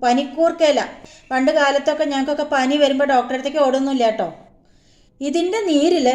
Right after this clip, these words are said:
കുറച്ച് തേന് ചേർത്തിട്ട്, വളരെ കുഞ്ഞു കുട്ടികൾക്കും കൊടുക്കാം ട്ടോ, പെട്ടെന്ന് തന്നെ പനി മാറിക്കിട്ടും. മാത്രമല്ല, ഈ ആയുർവേദത്തിൽ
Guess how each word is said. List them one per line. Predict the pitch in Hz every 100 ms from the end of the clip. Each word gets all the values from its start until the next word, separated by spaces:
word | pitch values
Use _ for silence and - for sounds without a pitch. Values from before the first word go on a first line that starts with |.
| -
കുറച്ച് | - 240 285 285
തേന് | 240 269 311
ചേർത്തിട്ട്, | 262 196 196 202 208
വളരെ | 226 311
കുഞ്ഞു | 294 240 320
കുട്ടികൾക്കും | 349 - 262 262 285
കൊടുക്കാം | 240 214 220 214
ട്ടോ, | 208 151 - - -
പെട്ടെന്ന് | 349 349 - - 415 392 294
തന്നെ | 247 247 359 - - -
പനി | 262 247 240
മാറിക്കിട്ടും. | 214 190 196 - - - _ _ _ _ _ _ _ 285
മാത്രമല്ല, | 330 381 466 370 285 262 311 - - - _ _ _ -
ഈ | 370 349 330
ആയുർവേദത്തിൽ | 392 427 427 427 403